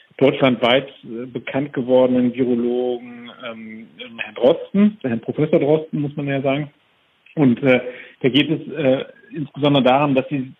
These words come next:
sehr, sehr schnell und in einem sehr frühen Stadium dieser Studie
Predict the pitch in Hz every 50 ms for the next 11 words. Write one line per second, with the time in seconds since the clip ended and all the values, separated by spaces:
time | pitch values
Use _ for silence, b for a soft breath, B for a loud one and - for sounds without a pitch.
0 | - 117 110 135 156 180 185 185 175 147 156 147 143 131 - - - - 135 131
1 | 131 139 143 165 175 185 190 196 196 190 _ _ _ _ _ _ _ - 135 131
2 | 135 139 139 135 131 123 117 127 139 139 139 - - - 185 208 214 214 180 -
3 | - - 147 143 156 160 165 170 165 160 160 156 151 127 135 139 139 143 139 135
4 | 131 131 127 - - - - - - 156 170 165 156 151 151 151 147 143